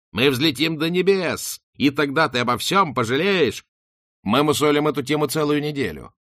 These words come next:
Снова и снова обсуждаем ее на I T V два, пытаемся подтолкнуть газеты к идее проведения кампании в защиту группы «Пероксид».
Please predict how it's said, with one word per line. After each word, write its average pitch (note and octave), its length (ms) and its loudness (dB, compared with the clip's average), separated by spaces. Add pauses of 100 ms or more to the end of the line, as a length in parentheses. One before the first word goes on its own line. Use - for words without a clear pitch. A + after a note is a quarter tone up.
Снова D#3 380 2
и D3 60 4
снова C3+ 340 0
обсуждаем B2+ 680 2
ее A2 220 2
на A#2 260 0
I B2 280 2
T C#3 180 -2
V C3+ 160 2
два, B2+ 340 2
пытаемся B2+ 540 -2
подтолкнуть D3 720 -2
газеты D#3 420 0
к - 60 -8
идее B2 260 2
проведения C3 540 0
кампании C#3+ 580 0
в G2+ 60 -4
защиту D3+ 800 0
группы D3+ 420 0
«Пероксид». D#3+ 680 0